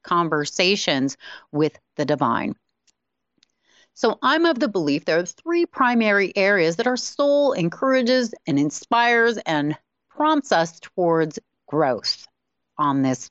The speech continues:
planet. One is through love, love and relationships.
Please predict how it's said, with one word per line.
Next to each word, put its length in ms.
planet. 460
One 420
is 300
through 560
love, 540
love 380
and 400
relationships. 1120